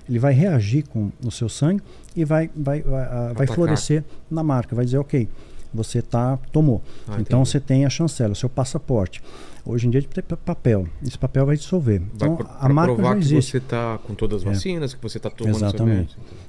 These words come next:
Speaker 1: E essa médica, quando ela saiu desse centro de pesquisa, ela ficou indignada com o tipo de tecnologia que estavam utilizando, engenharia genética e tudo mais, ela falou isso publicamente.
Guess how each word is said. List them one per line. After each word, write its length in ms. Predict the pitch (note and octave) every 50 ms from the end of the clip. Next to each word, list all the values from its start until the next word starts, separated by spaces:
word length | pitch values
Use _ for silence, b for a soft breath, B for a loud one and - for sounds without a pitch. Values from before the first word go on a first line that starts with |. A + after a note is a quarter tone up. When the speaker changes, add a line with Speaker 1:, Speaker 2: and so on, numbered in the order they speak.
| B -
Speaker 1:
E 80 | A#2+ C3+
essa 200 | D3+ - - C#3
médica, 460 | A#2 B2+ D#3 F#3 F3+ - - - -
quando 240 | - D3 F3 G#3 G#3
ela 180 | F#3+ D#3 B2
saiu 460 | - - - - A#2+ A2+ C#3 F3 F3
desse 300 | C#3+ A2 G#2+ - - A2+
centro 280 | G2+ - B2 A2+ G#2 G#2+
de 60 | G2+
pesquisa, 540 | - - G2+ F2+ - - C#3+ D3+ C#3 A#2+ - -
ela 120 | G#2+ G#2 G2+
ficou 160 | - - B2
indignada 540 | B2+ A#2+ B2+ A#2+ A#2 A2 A#2 B2 C3 A#2+ -
com 80 | - -
o 20 |
tipo 220 | - - D#3 -
de 60 | C3 -
tecnologia 360 | C3 - A#2+ A2+ G#2 G2 G#2+
que 80 | G#2
estavam 200 | - - G2+ G2+
utilizando, 500 | G2 - G2 F#2+ F2+ G2 A#2+ C#3+ C#3 A#2 - B B B B B B B B - -
engenharia 280 | G#2+ F#2+ G2 G#2+ G#2+ G2+
genética 640 | G#2 G#2+ G2 G2 F#2 F#2 G2+ A2+ A2+ G#2+ - -
e 40 | -
tudo 180 | - G#2 F#2+ G2
mais, 280 | G2+ A#2+ C#3+ C#3 - B B B B B B -
ela 140 | B2+ C3+
falou 240 | C3 - F3+ D#3 D3+
isso 160 | D#3 - -
publicamente. 640 | - G#3 G#3+ A#3+ A#3 - A#3 F#3 A#2+ G2 F2+ - -